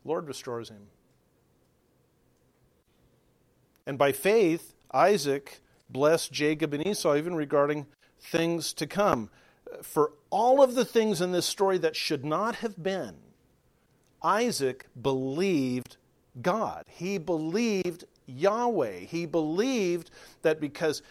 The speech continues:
he had been g-, granted this favor by the Lord because of his father Abraham, that the son he blessed would be blessed by God. He believed that.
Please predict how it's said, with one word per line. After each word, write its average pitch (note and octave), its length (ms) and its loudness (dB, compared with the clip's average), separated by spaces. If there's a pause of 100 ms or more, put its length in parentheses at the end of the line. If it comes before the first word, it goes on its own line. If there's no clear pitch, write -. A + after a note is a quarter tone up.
(140)
he A#3 360 -2
had G#3 180 2
been F3 220 -2
g-, D#3 160 -8
granted E3+ 580 -6
this C#3+ 180 -4
favor F3 500 0
by D3 280 2
the C#3+ 100 -2
Lord C#3+ 400 2
because D3 400 -4
of D3 80 -8
his C3 140 -8
father C#3+ 400 -4
Abraham, C#3 480 -6 (240)
that D3+ 240 2
the D3+ 80 -2
son A3 460 0
he G#3+ 280 -2
blessed E3 540 0
would C3 180 -2
be C#3 100 -2
blessed B2 460 -2
by A#2 140 -4
God. C#3+ 420 -6 (380)
He A#3 320 0
believed A3 640 -2
that. A2 340 -6